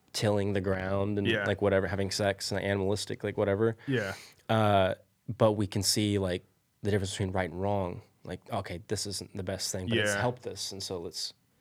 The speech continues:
Speaker 2: Right. Yeah,
Speaker 1: Yeah.
Speaker 2: yeah. Yeah, it's just trial by error.
Speaker 1: Yeah. So it's, half of it sucks, but I think we're moving forward. I don't know. I don't know.
Speaker 2: Well,
Speaker 1: Try-
Speaker 2: good thing. Well, you're definitely gonna have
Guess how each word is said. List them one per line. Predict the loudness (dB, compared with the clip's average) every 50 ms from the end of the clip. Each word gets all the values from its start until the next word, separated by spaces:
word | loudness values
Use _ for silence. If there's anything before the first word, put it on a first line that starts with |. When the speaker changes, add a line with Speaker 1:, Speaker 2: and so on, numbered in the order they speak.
| _
Speaker 2:
Right. | 0 2 2 2 2 0 -4 -6 -2
Yeah, | 0 2 4
Speaker 1:
Yeah. | 4 4 4
Speaker 2:
yeah. | 4 2 2 0 -4 -8 -14 -20 _ _ _ _ _ _ _ _
Yeah, | 2 2
it's | 2 2 0
just | -4 -6 -6 -8
trial | -4 -2 0 0 0 -2
by | -4 -4 -6
error. | -4 -4 -4 -6 -6 -6 -8 -12 -18 _ _
Speaker 1:
Yeah. | 0 4 4 6 6 4 4 2 0 -2 -6 -10 -12 -8
So | -6 -4 -4 -4
it's, | -2 0 0 0 0 -2 -6 -12 -20 -20 -20 _ -20 -6
half | -2 0 0 0 0
of | -4
it | -4 -2
sucks, | 0 2 2 2 0 0 -2 -6
but | -8 -8 -8 -8 -8 -8
I | -8
think | -6 -6 -6 -4 -6
we're | -6
moving | -8 -8 -8 -8 -10
forward. | -10 -8 -8 -8 -6 -6 -6
I | -4
don't | -4 -4 -4 -4
know. | -4 -4 -4 -6 -4
I | 0 0
don't | 2 2 4
know. | 4 4 4 2 0 -2 -8 -16 -20 -20 -20 -20 -20 -18 -12
Speaker 2:
Well, | -10 -8 -6 -6 -6 -6 -6 -8 -10 -10 -4
Speaker 1:
Try- | 0 0 0
Speaker 2:
good | 0 0
thing. | -2 -2 -2 -2 -2 -4 -6 -6 -6 -8 -8 -10 -14 -16 -18 -18 -20 -20 -20 -20 -20 -20 -20 -20 -20 -20 -20 _ _ _ _ _ -16 -8 -4
Well, | -2 0 2 2 0 0 -2 -4 -4
you're | -4 -2 -2
definitely | 0 0 0 0 0 -2 -4 -4
gonna | -4 -4 -4
have | -4 -2 -2 -2 -2 -4 -6 -10 -16